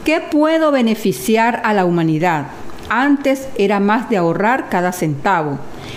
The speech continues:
Y sabemos que el dinero malcría. El dinero es malo, porque estás preocupado todo el día en trabajar duro. Así que los tiempos han cambiado.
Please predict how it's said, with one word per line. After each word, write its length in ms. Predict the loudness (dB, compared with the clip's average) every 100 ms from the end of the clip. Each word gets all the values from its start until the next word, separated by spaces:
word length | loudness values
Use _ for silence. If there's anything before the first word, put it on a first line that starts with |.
| -4
Y 100 | -2
sabemos 480 | 0 2 2 2 2
que 140 | 2
el 120 | 0 2
dinero 460 | 2 2 2 2
malcría. 640 | 2 0 0 0 2 2 -4 -8 -10 -10 -12 -6
El 200 | 0 2
dinero 440 | 2 2 2 4 2
es 140 | 2
malo, 440 | 0 2 0 -2 -4 -8 -12 -12 -10 -8 0
porque 280 | 0 2 -2
estás 400 | -2 -2 0 0
preocupado 720 | 0 2 0 2 2 2 0
todo 440 | 0 2 2 2
el 160 | 2 2
día 300 | 2 2 2
en 140 | 0
trabajar 500 | 0 -2 -2 -2 -2
duro. 360 | 2 2 2 -2 -8 -14 -10 -10 -10 -12 -8
Así 240 | -6 -4 -2
que 140 | 0
los 180 | 0 0
tiempos 680 | 2 2 2 2 0 -2 -4
han 160 | -2 -2
cambiado. 560 | 0 0 2 2 0